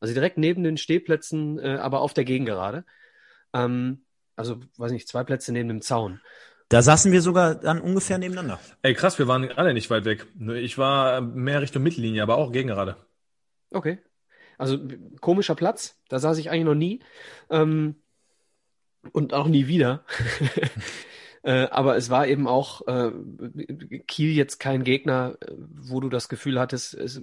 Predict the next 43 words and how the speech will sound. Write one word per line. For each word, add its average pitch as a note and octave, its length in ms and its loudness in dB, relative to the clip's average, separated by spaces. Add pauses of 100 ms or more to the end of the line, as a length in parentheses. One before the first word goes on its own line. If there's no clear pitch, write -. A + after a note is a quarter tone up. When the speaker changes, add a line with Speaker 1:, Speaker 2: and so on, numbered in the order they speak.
(160)
Speaker 1:
könnte C#3 220 -2
jetzt - 80 -6
hier C3 80 -2
gefährlich A#2+ 420 2
werden, A2 200 0
direkt A2+ 220 -2
neben A2 120 -2
dem G#2+ 100 -2
Zaun B2 220 -2
zu A2+ 100 -8
sitzen. G2+ 320 -8 (540)
Ähm, C#3 520 2 (120)
ja, B2+ 160 4
geht, D3 320 0
geht C#3+ 220 -4
sehr C#3 160 2
schlecht D3 260 0
los. E3 460 -2 (320)
Speaker 3:
Mhm. E3+ 100 -10
Speaker 1:
Äh, C3 320 -2
direkt C#3 460 -2
neunte D#3 260 4
Minute, D3 540 0
ne, D3 180 -2
eins C#3 220 -2
null C3+ 160 0
für D#3+ 260 -2
Kiel. B2+ 380 -4 (640)
Und C3 320 2
ich - 140 -8
erinnere D3 160 2
mich D3+ 120 2
noch D3 280 -2
ganz D3+ 200 2
genau, D3+ 460 2
äh, B2+ 40 -4
an C3 420 -2
das C3 140 -2
eins C3 220 -2
eins C3+ 220 0
von C3+ 160 -4
Enis C3 260 -2
Hairi. C3 420 -2